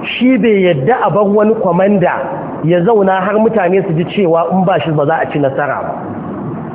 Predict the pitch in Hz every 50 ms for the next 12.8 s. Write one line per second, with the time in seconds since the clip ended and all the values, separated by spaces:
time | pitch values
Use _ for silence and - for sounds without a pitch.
0 | - - - - - - - - - 202 202 202 220 226 226 226 214 196 - -
1 | 185 175 156 156 175 196 214 208 180 165 156 156 143 - - - 277 240 214 220
2 | - 180 - - - 214 196 185 151 143 107 - - - - - - - - -
3 | - - - - - - - - - - - - - - - - - - 302 320
4 | 311 339 285 254 226 202 - 226 226 220 196 - 226 214 214 208 180 165 208 180
5 | - - 202 202 190 180 165 151 151 147 175 190 185 175 165 156 147 135 170 208
6 | 208 190 175 - 170 185 180 160 151 143 - - 180 156 135 131 135 - - -
7 | - - - 185 233 208 175 160 196 262 285 269 285 285 277 262 262 220 185 170
8 | - 196 202 202 196 190 196 208 214 208 - - - - - - - - - -
9 | 202 214 - 226 233 - 202 180 196 196 - 165 151 - 208 165 160 139 139 175
10 | 170 165 156 160 156 143 135 127 139 139 - - 135 135 113 104 - - - -
11 | - - - - - - - - 76 78 78 - - - - - - - - -
12 | - - - - - - - - - - - - - 180 170 165